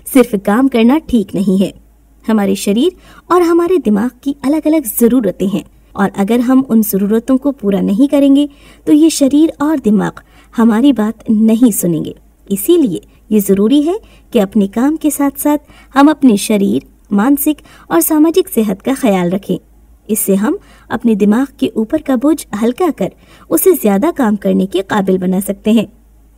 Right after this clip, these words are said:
क्या करें? किसी से बात करते वक्त अपने फोन को छुपा दीजिए। शायद आपको पता नहीं है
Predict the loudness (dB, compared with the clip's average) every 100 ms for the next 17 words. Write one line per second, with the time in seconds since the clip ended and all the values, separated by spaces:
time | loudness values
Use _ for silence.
0 | -4 -4 0 -2 -2 -4 _ _ _ _
1 | -2 0 0 0 0 -2 -2 -4 -2 -4
2 | -4 -8 -12 -4 -4 0 2 2 0 -2
3 | -2 -2 -2 -2 -4 -2 -4 -6 _ _
4 | -8 -2 0 2 0 -2 -6 -4 -2 2
5 | 4 4 4